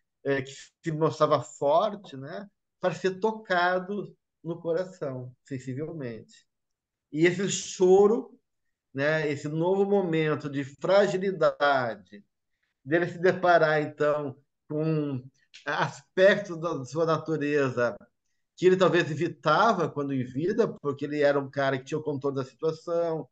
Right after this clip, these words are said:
um cara que tinha um temperamento que depois vai se mostrar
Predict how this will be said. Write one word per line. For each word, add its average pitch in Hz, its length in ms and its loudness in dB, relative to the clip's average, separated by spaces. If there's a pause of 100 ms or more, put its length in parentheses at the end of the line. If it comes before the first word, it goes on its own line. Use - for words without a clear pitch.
(340)
um 147 100 -8
cara 151 280 4
que 151 120 -6
tinha 156 140 -6
um 147 120 -4
temperamento 143 880 -2
que - 80 -20
depois 135 240 -4
vai 135 80 -2
se 143 120 -8
mostrar 131 640 2